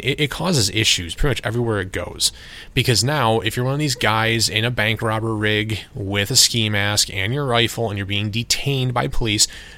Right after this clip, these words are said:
whether you're in your lawful rights or not, that is not the issue here. And I wanna be very clear about that.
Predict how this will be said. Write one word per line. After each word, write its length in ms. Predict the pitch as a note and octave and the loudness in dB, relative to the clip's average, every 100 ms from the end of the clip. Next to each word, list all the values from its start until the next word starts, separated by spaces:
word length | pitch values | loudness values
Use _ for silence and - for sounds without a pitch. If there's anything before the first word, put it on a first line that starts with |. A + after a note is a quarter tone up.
| - | -18
whether 380 | - A#2 F#3+ A#3+ | -8 -4 -2 0
you're 280 | A3 G3+ F3 - | 2 0 -2 -2
in 260 | C3+ D3 | 0 0
your 260 | D3 A2+ A#2 | 0 0 0
lawful 500 | G2+ G#2 A#2+ - C3 | 0 0 0 0 -2
rights 440 | A2 G2 G#2 - - | 2 2 4 4 4
or 240 | - G#2+ G2+ | -2 -2 0
not, 500 | G2+ F2+ C#2+ - - - | 0 -2 -6 -8 -8 -8
that 160 | - C3+ | -4 -2
is 120 | C#3+ | 0
not 240 | B2+ B2+ - | 0 0 -2
the 160 | - | -4
issue 380 | - G2 - G2 | -2 2 2 0
here. 260 | - G2+ - | -6 -8 -6
And 120 | A2 | -2
I 20 | |
wanna 120 | A2+ A#2 | 0 0
be 60 | |
very 200 | A#2+ D3+ | 0 -2
clear 260 | C3+ - G#2+ | -2 0 0
about 280 | F#2 - - | 0 -2 -6
that. 260 | B2 - | -8 -8